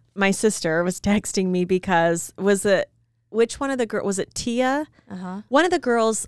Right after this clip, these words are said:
Speaker 1: on Bachelor in Paradise was talking about how she was in love, like, she was in love with the guy's tattoos and, like,
Speaker 2: Oh,
Speaker 1: how
Speaker 2: yeah.
Speaker 1: that was,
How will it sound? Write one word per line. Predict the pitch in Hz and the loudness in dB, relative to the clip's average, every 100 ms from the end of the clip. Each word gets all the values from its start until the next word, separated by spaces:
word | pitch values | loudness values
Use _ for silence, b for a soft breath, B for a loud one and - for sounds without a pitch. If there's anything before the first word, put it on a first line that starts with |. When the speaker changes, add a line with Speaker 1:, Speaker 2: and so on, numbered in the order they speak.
| - | 0
Speaker 1:
on | 202 196 | 0 2
Bachelor | 185 - 196 | 0 0 -4
in | 170 | -4
Paradise | 185 170 165 - | 0 0 0 -2
was | 175 | -4
talking | - 185 190 | 0 -2 0
about | 185 170 - | 0 0 -2
how | 185 165 160 - | 0 2 2 0
she | - - 196 | -4 -2 -2
was | 175 165 | 0 -2
in | 147 175 | -2 -2
love, | 165 165 160 - - _ _ _ _ _ _ | 0 0 0 -6 -18 _ _ _ _ _ _
like, | 190 185 | 0 2
she | 233 | 4
was | 214 | 4
in | 208 | 4
love | 190 185 185 | 4 4 4
with | - | 2
the | 180 | 2
guy's | 165 165 - | 2 2 0
tattoos | - 151 - 165 - - - | -2 -2 -2 -6 -6 -8 -4
and, | 170 | 0
like, | 160 | 0
Speaker 2:
Oh, | 226 | 2
Speaker 1:
how | 180 | 2
Speaker 2:
yeah. | 170 | 4
Speaker 1:
that | 170 139 | 4 2
was, | 165 151 160 - | 0 0 -2 -8